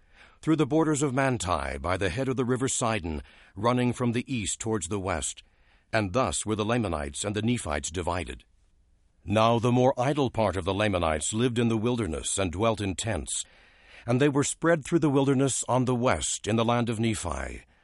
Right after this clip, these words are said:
yea, and also on the west of the land of Zarahemla in the borders by the seashore,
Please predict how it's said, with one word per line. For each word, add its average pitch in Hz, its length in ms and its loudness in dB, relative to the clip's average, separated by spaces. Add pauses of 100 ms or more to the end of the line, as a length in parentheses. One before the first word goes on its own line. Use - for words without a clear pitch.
(420)
yea, 127 440 2
and 123 140 2
also 131 380 4
on 127 160 4
the 120 80 2
west 120 300 0
of 117 40 2
the 120 60 2
land 120 260 2
of 113 80 -2
Zarahemla 101 720 0
in 87 80 0
the 90 80 0
borders 92 460 0
by 87 160 2
the 90 100 -2
seashore, 82 680 -4